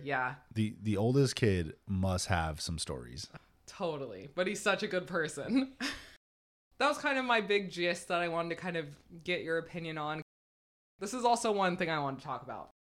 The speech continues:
Speaker 1: She has, it's just silence kind of as she's watching the episodes. Is it copyright infringement if she doesn't show the episode but plays the audio in the background so we can at least tell what the scene is?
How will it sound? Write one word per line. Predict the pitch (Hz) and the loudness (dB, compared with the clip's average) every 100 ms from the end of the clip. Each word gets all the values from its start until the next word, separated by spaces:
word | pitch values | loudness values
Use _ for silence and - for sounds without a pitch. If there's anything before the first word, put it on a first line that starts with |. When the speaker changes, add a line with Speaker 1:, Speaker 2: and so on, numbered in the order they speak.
| _ | _
Speaker 1:
She | - 233 277 302 | -6 -4 -4 -4
has, | 277 226 214 214 208 202 - 214 - - - | 2 4 4 2 0 -2 -8 -12 -16 -6 0
it's | 220 | 2
just | 247 233 | 2 4
silence | 196 170 175 196 | 8 8 6 -2
kind | - - 170 | -6 -4 -2
of | 175 - | -2 -2
as | - 165 165 | 0 0 0
she's | - 196 165 | -4 -6 -6
watching | 151 147 147 - 202 214 | -2 0 0 0 -6 -6
the | |
episodes. | 220 220 254 254 262 254 277 226 - - _ _ _ _ _ | -6 -6 -6 -4 -2 -2 -2 -8 -16 -20 _ _ _ _ _
Is | 214 226 | -6 0
it | 277 - | 0 0
copyright | - 220 254 277 285 277 | 0 0 2 0 0 0
infringement | - 233 220 - 226 214 202 175 165 | -2 -6 -6 -2 -2 -2 -4 -4 -4
if | 160 | -6
she | - 226 | -6 -2
doesn't | 220 208 180 | -2 -2 -6
show | 185 - 226 240 | -6 -2 -2 -2
the | 233 | -2
episode | - 185 208 - 185 165 165 - | -4 -4 -6 -2 0 2 0 -4
but | - 185 - | 0 0 0
plays | - 202 214 208 | -4 -2 -2 0
the | 196 | -2
audio | 170 156 160 170 165 147 | 2 4 4 2 0 0
in | 151 156 | -2 -2
the | 139 | -4
background | 139 156 143 143 143 104 67 160 - | -2 4 4 4 -4 -6 -8 -12 -4
so | 233 | -2
we | 254 | -2
can | 254 | -2
at | 185 | -2
least | 202 185 - | -4 -4 -10
tell | - 196 190 175 | -6 0 2 4
what | 160 151 | 2 -2
the | 156 | -4
scene | - 165 127 | -4 -8 -4
is? | 156 139 - - | -2 -4 -6 -14